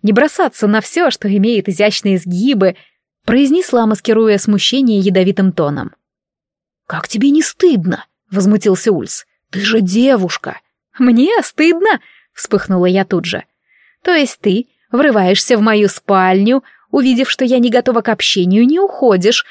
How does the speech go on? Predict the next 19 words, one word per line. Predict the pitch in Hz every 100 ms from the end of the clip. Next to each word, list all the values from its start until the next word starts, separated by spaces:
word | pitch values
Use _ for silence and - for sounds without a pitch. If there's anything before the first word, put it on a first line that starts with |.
| - _
более | 185 185 180 190
того, | 214 254 262 _ _
пристаёшь, | 175 - 160 165 233 285 - - _ _
лапаешь | 240 311 214 185 254 330 330 - _
и | 214
угрожаешь | 220 202 233 220 226 -
свадьбой, | - 330 240 196 202 190 - _
и | 202
это | 214 240 294 -
мне | 214 196 185 202
должно | 339 381 359 320
быть | 226 -
стыдно? | - 208 185 185 - _
Серьёзно?» | - 330 349 453 330 202 - _ _ _ _ _ _ _ _ _
Его | - 160 190
высочество | 190 185 185 - - 180 180
прищурился, | 165 170 - 220 240 185 - 156
губы | 185 196
поджал. | 190 214 196 170 - 180